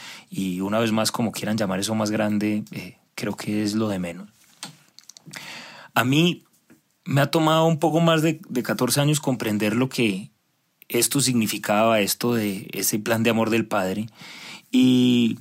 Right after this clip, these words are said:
lo primero por donde empecé fue con mucha dificultad a renunciar a la comodidad de la idea del azar. Eh, y digo que con dificultad porque esta idea de, de creer en el azar o en la suerte, eh,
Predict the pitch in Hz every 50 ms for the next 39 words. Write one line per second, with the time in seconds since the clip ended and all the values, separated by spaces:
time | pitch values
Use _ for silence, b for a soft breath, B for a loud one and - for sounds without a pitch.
0 | - _ B B B B B B B B - - 120 131 123 131 131 127 135 147
1 | 160 175 170 175 - _ - 165 156 143 139 139 131 120 110 107 113 104 - -
2 | 127 120 - 147 143 135 - 160 156 156 160 165 156 - 170 165 160 147 - 120
3 | - - 110 107 113 117 127 135 147 147 139 123 113 104 - - 113 117 127 139
4 | 139 - - 123 113 110 104 104 104 104 98 101 104 107 107 104 - _ - 117
5 | 127 131 123 107 101 98 101 107 113 123 123 120 - - - 139 120 101 - -
6 | - B B B B B B B B B - - 104 104 101 98 - _ - 113
7 | 113 113 113 117 117 110 120 135 139 135 - 147 - - 113 113 117 - 113 107
8 | - 107 101 - 104 104 101 - 135 - - 123 117 - - 131 131 131 127 127
9 | 127 131 127 127 127 117 113 104 - - - 101 101 - - 104 101 101 107 131
10 | 127 117 92 90 - - 110 107 110 120 127 127 113 98 - - 120 113 107 101
11 | 98 - - 117 120 117 B B B B B B B B B - 107 101 98 95
12 | 98 107 131 160